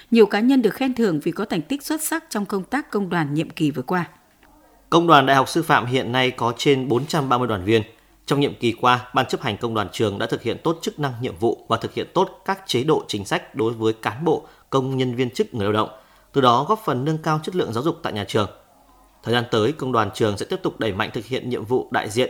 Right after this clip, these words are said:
Speaker 2: bảo vệ quyền và lợi ích hợp pháp chính đáng, chăm lo thiết thực cho đời sống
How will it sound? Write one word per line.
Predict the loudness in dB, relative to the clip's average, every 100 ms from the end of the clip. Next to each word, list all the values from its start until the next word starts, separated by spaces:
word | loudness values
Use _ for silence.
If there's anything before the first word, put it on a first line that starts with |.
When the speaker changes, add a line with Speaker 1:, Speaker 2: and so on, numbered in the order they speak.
| -2
Speaker 2:
bảo | -4 -2
vệ | -6
quyền | -4 0 0 0 -8 _ -4
và | -2
lợi | 0
ích | -2
hợp | -2 -4 -4
pháp | -8 -6
chính | -6 0
đáng, | 2 2 -2 -16 _
chăm | -4 0
lo | 0 0 -2
thiết | 0
thực | 0 -2 -6
cho | -4 -2
đời | -2 -2
sống | -4 -4